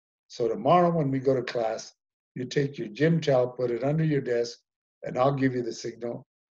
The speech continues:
We'll roll 'em out, and then we'll get down on our knees and bow to the east."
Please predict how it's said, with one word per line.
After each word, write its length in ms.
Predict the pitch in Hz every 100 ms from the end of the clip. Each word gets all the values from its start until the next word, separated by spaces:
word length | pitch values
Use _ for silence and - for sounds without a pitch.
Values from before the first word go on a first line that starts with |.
| _
We'll 120 | 110 107
roll 260 | 127 160
'em 140 | 160 135
out, 340 | 127 - - _ _ _ _ -
and 420 | 117 110 104 110
then 220 | 127 135
we'll 160 | 131 120
get 240 | 127 123
down 260 | 127 127 131
on 120 | 127
our 100 | 120
knees 240 | 120 117
and 120 | 117 117
bow 160 | 110
to 80 | 107
the 80 | 139
east." 320 | 170 151 -